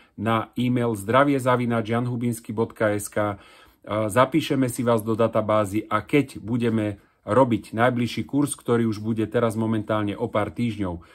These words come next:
dostanete informáciu a bude veľmi dobre, keď toto posolstvo budeme šíriť, pretože vďaka tomuto posolstvu sa môžeme zbaviť chorôb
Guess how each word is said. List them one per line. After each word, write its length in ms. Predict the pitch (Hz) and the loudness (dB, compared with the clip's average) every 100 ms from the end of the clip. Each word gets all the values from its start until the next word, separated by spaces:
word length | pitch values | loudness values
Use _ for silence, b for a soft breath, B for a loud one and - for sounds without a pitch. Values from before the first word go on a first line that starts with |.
| b b | b b
dostanete 640 | - 107 139 - 135 131 127 | -2 0 0 2 2 2 0
informáciu 880 | 120 110 120 113 113 110 117 110 110 | -2 -2 -2 0 0 -2 -2 -2 -2
a 80 | 104 | -6
bude 240 | 101 113 113 | -4 -4 0
veľmi 320 | 120 117 107 | 0 0 0
dobre, 400 | 113 113 95 80 b b | 2 2 0 -6 b b
keď 320 | - 117 - | -4 -4 -2
toto 180 | 131 127 117 | -4 -2 -2
posolstvo 560 | 120 113 117 113 - | -4 -2 -2 -4 -6
budeme 320 | 101 110 110 104 | -4 -2 -2 -4
šíriť, 400 | 98 110 110 - | -4 -2 -2 -2
pretože 640 | 110 113 113 101 113 117 b b b b b _ _ _ _ _ _ _ _ _ _ _ _ _ _ _ - | 0 0 0 0 0 -2 b b b b b _ _ _ _ _ _ _ _ _ _ _ _ _ _ _ -16
vďaka 640 | 87 95 135 147 113 98 | -12 2 4 4 0 0
tomuto 320 | 117 117 113 | 0 -2 -2
posolstvu 720 | 107 110 104 110 101 - 87 82 | -4 -6 -6 -6 -6 -12 -14 -16
sa 240 | - 117 113 | -6 -2 2
môžeme 720 | 113 131 135 123 123 120 113 _ - | 2 4 2 0 -2 -2 -6 _ -14
zbaviť 640 | 90 92 120 98 82 - _ _ | -6 2 2 2 -6 -14 _ _
chorôb 720 | - 131 131 123 120 117 | -6 2 2 2 0 -2